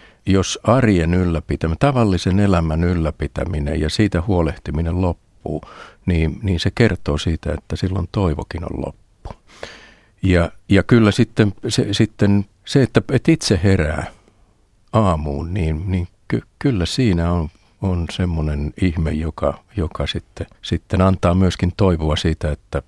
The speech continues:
että kaikki ei olekaan sen varassa, mitä me tässä osaamme ja mitä me ymmärrämme. Siitä huolimatta, että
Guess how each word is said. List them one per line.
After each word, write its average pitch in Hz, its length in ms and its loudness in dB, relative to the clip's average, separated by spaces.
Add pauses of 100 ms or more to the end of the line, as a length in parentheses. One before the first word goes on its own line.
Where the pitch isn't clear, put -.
(160)
että - 200 -6
kaikki 101 340 2
ei 92 120 4
olekaan 85 480 0
sen 90 220 0
varassa, 85 400 2
mitä 87 300 0
me 92 280 2 (340)
tässä 82 360 -2
osaamme 76 560 0
ja 76 180 -2
mitä 80 320 -8
me 78 280 -4 (120)
ymmärrämme. 80 640 -6 (320)
Siitä 101 240 2
huolimatta, 82 580 2
että - 220 -6